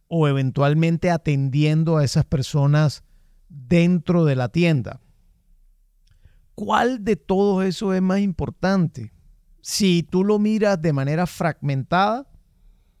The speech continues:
tú puedes decir, "Ah, aquí lo más importante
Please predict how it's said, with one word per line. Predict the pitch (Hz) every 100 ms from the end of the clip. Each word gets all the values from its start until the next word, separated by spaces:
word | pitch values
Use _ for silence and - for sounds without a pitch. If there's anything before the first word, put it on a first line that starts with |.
| _ _ _
tú | 160 143
puedes | 170 180
decir, | 165 147 190 190 180 190 _ _ _ -
"Ah, | 151 160 131 113 _ - _ _ _ - _ _ _
aquí | - 147 - - 202
lo | 214 208
más | 170 180
importante | 214 170 151 - 185 208 226 - 254 240